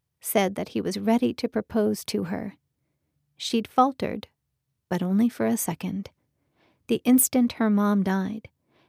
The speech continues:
any future Susanna and Scott may have tried to make for themselves became an impossibility. An impossibility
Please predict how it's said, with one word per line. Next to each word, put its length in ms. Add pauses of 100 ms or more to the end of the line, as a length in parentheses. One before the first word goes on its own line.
(180)
any 260
future 580
Susanna 680
and 140
Scott 440
may 220
have 180
tried 360
to 80
make 260
for 100
themselves 680 (500)
became 380
an 160
impossibility. 1120 (1000)
An 120
impossibility 880